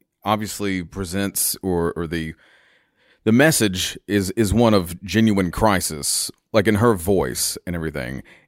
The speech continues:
Is it as dire as some people, do you think,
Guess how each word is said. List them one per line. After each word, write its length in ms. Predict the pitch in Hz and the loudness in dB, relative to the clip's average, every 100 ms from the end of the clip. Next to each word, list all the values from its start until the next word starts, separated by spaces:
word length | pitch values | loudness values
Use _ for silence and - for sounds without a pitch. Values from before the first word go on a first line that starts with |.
| - | 0
Is 200 | 180 220 | 2 4
it 80 | 196 | 4
as 200 | 120 85 | 2 0
dire 680 | 92 98 127 135 143 123 - | 0 2 2 0 -2 -6 -8
as 260 | 92 87 82 | -4 -4 -2
some 240 | - 110 | 0 0
people, 280 | 117 117 110 | 2 0 -2
do 80 | 98 | -2
you 60 | 98 | 0
think, 200 | 104 | -2